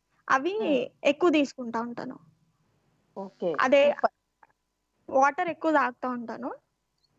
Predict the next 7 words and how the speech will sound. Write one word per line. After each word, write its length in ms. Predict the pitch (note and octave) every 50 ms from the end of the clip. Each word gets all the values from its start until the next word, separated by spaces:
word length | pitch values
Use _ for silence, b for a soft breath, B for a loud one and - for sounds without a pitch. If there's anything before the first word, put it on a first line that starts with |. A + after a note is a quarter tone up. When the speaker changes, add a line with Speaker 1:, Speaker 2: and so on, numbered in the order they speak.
| _ A3
Speaker 2:
మ్మ్. 320 | A3 A3+ G#3+ G#3 F#3 F3+ F3 _ _ _ _ _ _ _ _ _ _ _ _ _ _ _ _ _ _ - -
Speaker 1:
So 60 | D#4+
అది 280 | D4 C#4+ C4 B3+ C#4 C#4+
హెల్ప్ 260 | C4 B3 C4 - B3+
అవుతూ 200 | A#3+ A#3 A#3 A3+
ఉంటుంది 320 | A#3 A#3 A#3 - - B3+
నాకు. 140 | - - C4